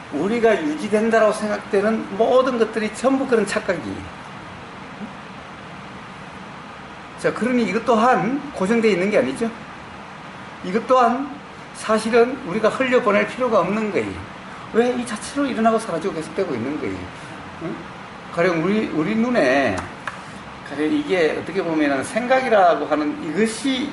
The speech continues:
그래서 그렇지, 이 변화가 가령 이 감도가 낮아서 그럴 뿐이지, 가령 이게 바뀌면 바뀐 대로 보이는 거예요. 새로우면 새로운 대로 이렇게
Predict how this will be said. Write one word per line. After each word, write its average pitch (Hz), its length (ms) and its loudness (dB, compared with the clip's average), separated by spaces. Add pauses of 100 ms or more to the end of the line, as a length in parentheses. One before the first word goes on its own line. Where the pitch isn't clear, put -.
(100)
그래서 151 240 2
그렇지, 143 580 -2 (500)
이 247 240 0
변화가 147 800 4 (880)
가령 156 240 4
이 156 260 -4
감도가 226 920 4
낮아서 214 840 4 (680)
그럴 - 260 2
뿐이지, 165 720 0 (400)
가령 240 220 0 (340)
이게 247 100 -4
바뀌면 311 480 0
바뀐 254 300 -4
대로 285 220 2
보이는 156 360 2
거예요. 139 180 0
새로우면 269 440 4
새로운 302 380 4
대로 170 420 4
이렇게 143 320 -2